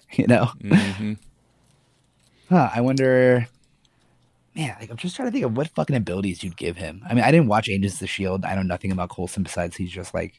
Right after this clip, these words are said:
Speaker 1: you know, badass shield guy, but I guess it's just another badass shield character, right? <laughs>
Speaker 2: Yeah, and shield is really good at a lot of different things in terms of, like, you know, raids or blitz or anything like that. So,
Speaker 1: Right.
Speaker 2: yeah, I'm curious to see what they do with him next. So,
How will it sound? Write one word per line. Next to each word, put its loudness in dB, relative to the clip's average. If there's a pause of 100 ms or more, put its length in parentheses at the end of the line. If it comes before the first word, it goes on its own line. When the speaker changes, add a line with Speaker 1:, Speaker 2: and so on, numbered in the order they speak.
(140)
Speaker 1:
you -8
know, -6
badass -2
shield -8
guy, 2
but -4 (460)
I -2
guess 2
it's -6
just -2
another -2
badass 2
shield 0
character, -4
right? -4
<laughs> -10 (1080)
Speaker 2:
Yeah, -2 (160)
and -8
shield 2
is 0
really 4
good 4
at 6
a 2
lot 4
of 0
different -2
things -2
in -6
terms -2
of, -2
like, 0 (680)
you -10
know, -10 (120)
raids 6
or 0
blitz 2
or -2
anything -2
like -8
that. 0
So, -4
Speaker 1:
Right. -6
Speaker 2:
yeah, -2
I'm -6
curious 4
to -2
see 0 (420)
what 4
they 4
do -4
with -2
him -4
next. -4
So, -2